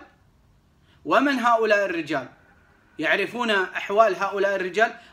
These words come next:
ويحفظون المتون. بل أن بعض أهل العلم ممن سبقنا وممن هم يعني إن شاء الله يعني القليل منهم حاليا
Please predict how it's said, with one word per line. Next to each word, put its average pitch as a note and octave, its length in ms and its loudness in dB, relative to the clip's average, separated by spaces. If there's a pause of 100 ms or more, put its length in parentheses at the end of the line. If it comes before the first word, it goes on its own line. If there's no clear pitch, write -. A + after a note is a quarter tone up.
ويحفظون F#3+ 600 -2
المتون. D#3+ 500 -4 (420)
بل F#3 140 2
أن A3+ 880 -2 (440)
بعض A3+ 260 4
أهل A3+ 360 0
العلم E3 420 0 (680)
ممن F3+ 300 0
سبقنا E3+ 760 -2 (260)
وممن C#4+ 460 0
هم A#3 260 -6 (460)
يعني F#3+ 320 -6
إن F#3 40 -8
شاء G3+ 240 -4
الله F#3+ 320 -2 (260)
يعني F#3 340 -4
القليل F#3+ 400 -6
منهم E3 380 -2 (180)
حاليا F3 540 -4